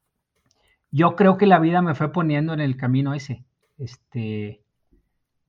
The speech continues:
entonces, eh, las acciones que, que, que fui tomando en la vida y que la gente alrededor de mí fue tomando,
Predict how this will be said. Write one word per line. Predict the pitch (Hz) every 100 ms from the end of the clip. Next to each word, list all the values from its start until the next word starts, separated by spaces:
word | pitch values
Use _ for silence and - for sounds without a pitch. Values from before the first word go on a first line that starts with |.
| _
entonces, | 127 123 135 147 165 - - _
eh, | 190 143
las | 135 131
acciones | 139 - 151 170 -
que, | 175 165 -
que, | 147 139 135
que | 139 127
fui | 147 147 147
tomando | 160 151 156
en | 160
la | 156
vida | 156 156 156
y | 143
que | 131
la | 131
gente | 135 139
alrededor | 147 147
de | 151
mí |
fue | 139
tomando, | 147 156 147 139 175